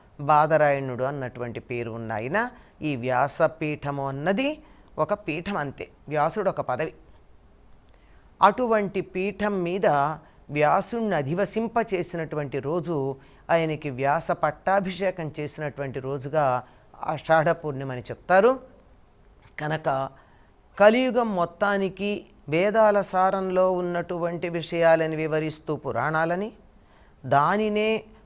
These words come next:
క్రోడీకరించి సూత్రాలుగా బ్రహ్మసూత్రాలని అందించి, భక్తి ప్రధానమైనటువంటి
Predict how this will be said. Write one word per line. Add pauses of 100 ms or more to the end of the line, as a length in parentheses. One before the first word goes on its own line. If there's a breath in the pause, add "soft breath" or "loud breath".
(160)
క్రోడీకరించి
సూత్రాలుగా
బ్రహ్మసూత్రాలని (420)
అందించి, (1080)
భక్తి
ప్రధానమైనటువంటి